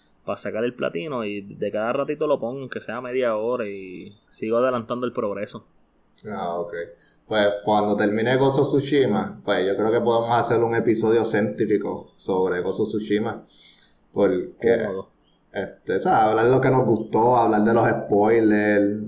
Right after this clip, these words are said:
Speaker 2: este, qué parte
Speaker 1: Súper cómodo. Espérenlo como, como en un mes, un mes y medio, porque pienso jugarlo, pienso quemarlo bien chévere.
Speaker 2: Sí, pues, o sea, po-, podemos hablar de lo que nos gustó del juego, lo que no nos gustó, y po-, podemos abundar un poco,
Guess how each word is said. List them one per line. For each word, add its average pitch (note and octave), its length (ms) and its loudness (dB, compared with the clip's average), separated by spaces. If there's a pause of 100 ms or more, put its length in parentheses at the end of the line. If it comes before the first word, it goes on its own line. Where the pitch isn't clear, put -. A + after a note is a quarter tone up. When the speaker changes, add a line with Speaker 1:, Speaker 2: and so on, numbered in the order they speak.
(140)
Speaker 2:
este, F#2+ 400 -4
qué - 120 -2
parte C#3+ 240 4
Speaker 1:
Súper C#3 240 0
cómodo. A2 400 -2
Espérenlo C#3+ 580 4
como, A2+ 680 0 (160)
como A2 280 -4
en A2 80 -8
un D3 220 -4
mes, D#3 180 -6
un D3 160 -6
mes D3 160 -8
y C#3 40 -8
medio, C#3 280 0
porque G2 240 -8
pienso A2 440 -6
jugarlo, B2 760 0
pienso A#2+ 300 -4
quemarlo B2+ 380 -2
bien A2+ 180 -6
chévere. G2+ 440 -8 (300)
Speaker 2:
Sí, - 220 -8 (140)
pues, F2 280 -4
o - 40 -14
sea, F#2+ 200 2
po-, F#2+ 140 0 (180)
podemos G2+ 240 0
hablar A#2 260 4
de A#2 100 2
lo A2 100 0
que A2 80 0
nos G#2 140 0
gustó G2+ 360 0
del G#2 140 2
juego, G2+ 380 2
lo F#2+ 160 0
que G2 100 -6
no G2 140 -6
nos G#2 160 -6
gustó, G2+ 440 -4
y G2+ 60 0
po-, G2+ 260 -6
podemos B2+ 280 0
abundar C#3+ 400 4
un B2+ 120 0
poco, A2+ 360 -4